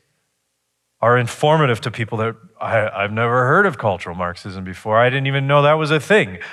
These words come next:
I don't know what, I didn't know that's what critical theory was all about or what it was doing. I had no idea." So we can inform people.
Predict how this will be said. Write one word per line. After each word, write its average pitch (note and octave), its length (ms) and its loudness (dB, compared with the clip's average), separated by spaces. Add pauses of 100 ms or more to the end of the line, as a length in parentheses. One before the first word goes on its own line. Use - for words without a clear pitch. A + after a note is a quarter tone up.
(140)
I B2+ 120 4
don't G3+ 220 4
know B3+ 160 6
what, E3 260 2
I G2 200 -4
didn't F3+ 280 0
know A#3+ 380 6
that's D#3 220 2
what D#3+ 100 -4
critical C#3+ 420 0
theory C3 380 -4
was A2 160 -6
all A2+ 220 4
about G#2 320 2
or G#2+ 180 -4 (280)
what B2+ 140 2
it A2 40 -2
was G#2+ 180 -4
doing. G#2 380 -2
I A2 100 4
had C#3+ 140 4
no F3+ 120 6
idea." G#3 400 4 (300)
So C#3 120 -4
we E3 100 0
can F3 120 2
inform F3 400 4
people. C3 340 -6